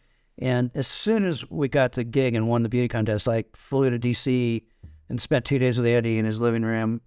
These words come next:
and just interviewed him and started writing the proposal. And then we ended up turning it over to a writing team, but we did the book fast. We got it out in a timely manner, and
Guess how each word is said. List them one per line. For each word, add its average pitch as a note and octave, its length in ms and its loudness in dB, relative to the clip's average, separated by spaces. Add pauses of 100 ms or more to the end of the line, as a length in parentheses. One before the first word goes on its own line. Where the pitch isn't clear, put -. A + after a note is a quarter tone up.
and A2+ 300 -2
just - 240 -4 (100)
interviewed B2 440 0
him A2+ 180 2
and A2 80 -2
started A#2+ 260 2
writing A#2 240 2
the A2 80 0
proposal. A2+ 600 0 (400)
And B2 80 -2
then C3 80 2
we C3 140 -2 (280)
ended C#3 200 2
up B2 80 0
turning C3+ 240 0
it C3 40 2
over B2 120 2
to B2 120 -4
a - 20 -2
writing B2+ 320 2
team, B2 240 -2
but C3 200 0
we D#3 120 -2
did C#3+ 180 -2
the C3+ 60 -4
book A#2+ 220 -2
fast. D#3+ 680 -4 (460)
We C#3 140 -6
got C3 180 6
it A#2+ 80 4
out A#2+ 280 2
in C#3 100 -2
a B2 40 -4
timely C3+ 240 2
manner, C3+ 560 2
and A#2+ 340 -2